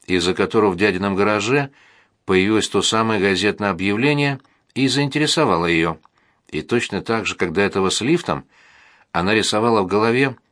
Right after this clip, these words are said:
полный демонтаж механизма. Деталь за деталью укладываются в ряд, пока станет невозможным напечатать ту газету. Она вдруг подумала о Кене.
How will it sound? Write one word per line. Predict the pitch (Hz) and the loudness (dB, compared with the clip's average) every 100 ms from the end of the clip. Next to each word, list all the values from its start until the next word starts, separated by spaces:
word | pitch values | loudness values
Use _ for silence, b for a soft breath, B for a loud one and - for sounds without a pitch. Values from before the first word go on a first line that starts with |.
| _ | _
полный | 98 110 113 110 | -2 0 2 0
демонтаж | 95 104 101 92 104 - | 0 0 0 0 -2 -2
механизма. | 104 104 131 113 82 90 76 - b b b b b | -6 -4 -2 -2 -2 -4 -8 -10 b b b b b
Деталь | 78 85 - 101 | -4 -4 0 -2
за | 87 92 | 0 -2
деталью | 101 98 120 110 95 | -4 -2 0 2 2
укладываются | 90 104 101 92 92 87 101 | 0 0 0 2 0 0 0
в | 92 | 0
ряд, | 117 131 - b b b b - | 0 0 -6 b b b b -4
пока | - 120 | -2 -2
станет | 110 - 117 110 | -2 -2 -2 -2
невозможным | 117 113 113 113 117 104 110 | 0 2 2 2 0 0 -2
напечатать | 110 107 113 - 110 110 - | -2 -2 -2 -2 -2 -4 -4
ту | 117 | -2
газету. | 113 131 101 76 80 73 _ _ _ _ _ _ _ _ _ _ _ _ _ b b b b b | 0 0 0 -2 -4 -10 _ _ _ _ _ _ _ _ _ _ _ _ _ b b b b b
Она | - 95 98 | -6 -2 0
вдруг | 101 98 | 2 2
подумала | 107 98 101 101 107 | 0 0 2 2 2
о | |
Кене. | 113 104 78 78 | 0 0 0 -2